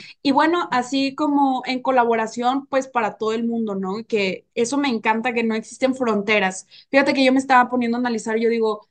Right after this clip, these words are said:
si somos ciudadanos de cierto país, de cierto pedazo de tierra, pero al final lo más importante es que no olvidemos que somos ciudadanos del mundo. O sea, pensaba yo, ¿no?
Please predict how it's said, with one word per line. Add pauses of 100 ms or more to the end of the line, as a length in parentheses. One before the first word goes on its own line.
(120)
si
somos
ciudadanos
de
cierto
país,
de
cierto
pedazo
de
tierra, (260)
pero
al
final
lo
más
importante
es
que
no
olvidemos
que
somos
ciudadanos
del
mundo.
O (280)
sea,
pensaba
yo,
¿no?